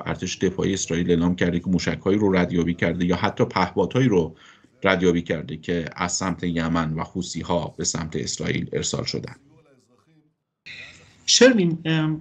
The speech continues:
Speaker 2: اگر بخوایم واقعیت رو بگیم، گروه‌های شبه نظامی با امکاناتی که همین الان دارن، درسته، خب به هر حال تحریمن، دسترسی به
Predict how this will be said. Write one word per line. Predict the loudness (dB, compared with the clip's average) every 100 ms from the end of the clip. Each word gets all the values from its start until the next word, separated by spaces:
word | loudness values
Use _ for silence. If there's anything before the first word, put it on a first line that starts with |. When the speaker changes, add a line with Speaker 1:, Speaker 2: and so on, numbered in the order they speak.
| -4
Speaker 2:
اگر | 0 2
بخوایم | 2 2 2 2
واقعیت | 4 4 2 2 0 0 0
رو | 2
بگیم، | 4 4 4 2 2
گروه‌های | 6 8 8 6 4
شبه | 4 4 4
نظامی | 4 4 2 2 2 -2 -12 _ _ _ _ _ _
با | 6 6 4 0 -6 0
امکاناتی | 2 4 4 4 2
که | 2
همین | 4 4 6
الان | 6 4 6 6
دارن، | 6 2 -2 -8 0
درسته، | 2 4 4 4 4
خب | 4
به | 4
هر |
حال | 4
تحریمن، | 4 2 4 6 6 6
دسترسی | 4 2 0 -2 2
به | 4 6 6